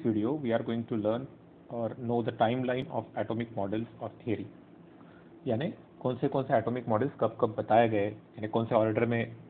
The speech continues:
discoveries हुई, उसकी हम लोग थोड़ी सी बात करेंगे। All the related, uh, discoveries, they cannot be,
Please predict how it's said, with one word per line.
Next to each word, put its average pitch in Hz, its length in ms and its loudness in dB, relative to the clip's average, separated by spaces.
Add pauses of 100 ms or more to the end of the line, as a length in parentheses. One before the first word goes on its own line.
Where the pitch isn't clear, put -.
discoveries 113 560 0
हुई, 117 280 0
उसकी 143 260 0
हम 127 140 0
लोग 120 200 -2
थोड़ी 110 120 0
सी 104 120 -6
बात 90 260 -2
करेंगे। - 260 -12 (1400)
All 185 380 6
the 202 300 4
related, 156 340 4 (320)
uh, 113 640 -2
discoveries, 117 680 4
they 117 160 -2
cannot 123 320 4
be, 123 160 2